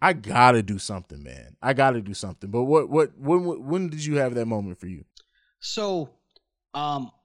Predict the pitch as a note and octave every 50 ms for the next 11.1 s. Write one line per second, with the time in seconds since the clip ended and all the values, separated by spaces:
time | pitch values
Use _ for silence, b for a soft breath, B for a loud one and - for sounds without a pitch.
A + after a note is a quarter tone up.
0 | _ - C#3+ C#3 E3 D#3 D3 - D#3 C#3+ C#3 C#3+ C#3+ C#3 - - D3+ C#3 B2+ -
1 | A2+ G2+ - C3 A#2 A2+ A2 - - - A#2+ - - - A#2+ G2 G2+ F2 - -
2 | C3+ B2 - - B2 - - A#2 - E3 D3+ C#3+ B2+ - B B B B B B
3 | B B B C#3 C#3+ D3+ E3 F3+ F3+ F#3 F3+ F3+ F3 D3+ C3+ B2 A#2+ A#2 A2+ -
4 | _ _ - E3 F3+ G3 A#3 B3+ D4+ D4+ - - F#3 F#3 F#3 F#3+ A3 B3+ C#4 C#4+
5 | C4 A3+ F3 D3+ C#3 - C#3+ D3+ D3+ C#3+ C#3 C3 A2+ A2 A#2+ C#3 D3+ D#3+ - -
6 | _ _ D3 C3 C#3 B2+ G2 B2+ D3 C#3+ - - G#3 F#3 - - A#3+ A3+ F3 D#3
7 | D#3+ D#3 - - C3 D3+ D#3+ E3+ F#3 D#3 - E3+ C#3+ A#2+ B2+ C3 C#3 C#3 - -
8 | C#3+ B2+ B2+ B2+ C3+ D3 D3+ D3+ C#3+ C3 - - D3+ C#3+ C#3 C#3+ C3+ - - D3
9 | D3 D3+ D3+ D3 D3 D3+ D3+ D3+ D3 D3 D3+ D3+ D3+ D3+ D#3 C3 G#2+ G2 F#2 C#3+
10 | - - C3 G#2+ G#2 A2 A#2 A#2 - A#2+ A2 A2 A#2 B2+ B2+ C3 B2 C#3 D3+ D#3+
11 | D3+ D#3